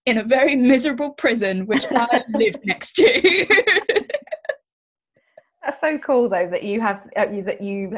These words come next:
Speaker 2: you know, you've actually, you can, when, when I read that, I'll know that you actually went there and,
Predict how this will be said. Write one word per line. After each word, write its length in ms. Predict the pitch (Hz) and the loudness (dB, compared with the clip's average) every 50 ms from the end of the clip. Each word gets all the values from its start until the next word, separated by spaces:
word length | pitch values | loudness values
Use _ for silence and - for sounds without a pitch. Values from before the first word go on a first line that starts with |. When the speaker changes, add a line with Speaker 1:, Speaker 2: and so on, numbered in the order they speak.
| - - | -10 -8
Speaker 2:
you 160 | 208 208 - - | -8 -8 -6 -8
know, 60 | 147 | -8
you've 180 | 160 170 160 220 | -10 -6 -4 -4
actually, 440 | 185 - - - 196 185 185 180 | -4 -4 -6 -8 -8 -6 -6 -6
you 60 | 180 180 | -8 -8
can, 320 | - - 196 196 185 165 | -8 -8 -8 -8 -6 -2
when, 220 | 196 208 214 185 - - | -2 -2 -2 -4 -6 -6
when 180 | - 214 226 196 | -4 -4 -2 -2
I 100 | 180 175 | -2 -2
read 280 | 180 196 196 185 175 - | -2 -2 -2 -2 -2 0
that, 200 | 185 170 151 - | 0 0 0 0
I'll 140 | 175 170 170 | -2 -2 -2
know 200 | 175 180 180 170 | -4 -4 -4 -4
that 160 | 160 170 - | -6 -8 -6
you 120 | 185 170 170 | -6 -4 -6
actually 320 | - - - - 180 165 | -6 -6 -10 -10 -10 -4
went 260 | 170 180 185 - - | -4 -4 -4 -4 -6
there 320 | 165 160 156 151 160 160 151 | -6 -6 -6 -6 -6 -8 -8
and, 180 | 160 165 - | -10 -12 -14